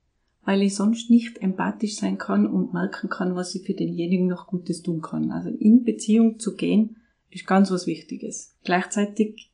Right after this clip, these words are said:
ist der große Unterschied der zwischen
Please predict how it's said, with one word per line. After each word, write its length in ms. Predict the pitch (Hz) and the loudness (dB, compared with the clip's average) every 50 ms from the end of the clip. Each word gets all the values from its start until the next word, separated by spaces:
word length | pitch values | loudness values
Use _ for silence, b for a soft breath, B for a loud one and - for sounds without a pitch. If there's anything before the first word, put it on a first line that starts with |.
| _ | _
ist 220 | - 196 190 - - | -2 -2 -2 0 -4
der 80 | 180 | -6
große 420 | 180 - 175 175 220 262 254 233 - | -6 -2 2 4 4 6 6 4 4
Unterschied 760 | - 214 226 226 - 220 214 - - 214 214 214 - _ _ | 4 2 2 2 0 -4 -4 0 -2 -2 -2 -2 -6 _ _
der 300 | 180 175 175 185 208 208 | -2 0 0 0 -2 -2
zwischen 540 | - - 208 196 - - 202 185 180 - | -2 -4 -4 -4 -2 0 0 0 0 -2